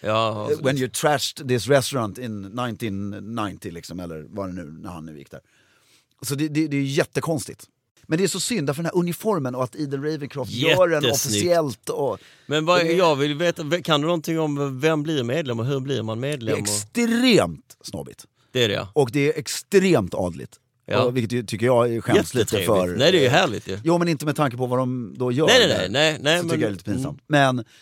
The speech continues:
Speaker 2: det är, ja, det är så snobbigt så att det, det, jag tror det är den absoluta, absoluta sinnes... Mest snobbigare än... Det är den och Jockey Club i Paris, liksom.
Speaker 1: Va, va,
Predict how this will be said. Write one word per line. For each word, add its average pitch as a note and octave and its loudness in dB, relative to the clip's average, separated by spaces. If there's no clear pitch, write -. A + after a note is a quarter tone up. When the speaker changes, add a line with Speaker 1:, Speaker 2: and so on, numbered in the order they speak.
Speaker 2:
det C#3 2
är, A#2+ 4
ja, A#2+ -2
det D3 2
är D3 4
så B2 -2
snobbigt A#2+ 2
så - -4
att - -8
det, A#2+ -2
det, A#2+ -2
jag A2+ -2
tror B2+ -4
det B2 0
är G#2 -8
den C3 -6
absoluta, A#2+ 0
absoluta G2 0
sinnes... G#2+ -2
Mest D3 -2
snobbigare C#3 2
än... A#2 -4
Det D#3 0
är D#3 2
den D3+ 4
och B2+ -2
Jockey A#2+ 0
Club G2 -2
i F#2 -2
Paris, G2 -8
liksom. - -20
Speaker 1:
Va, C3+ -2
va, D#3+ 2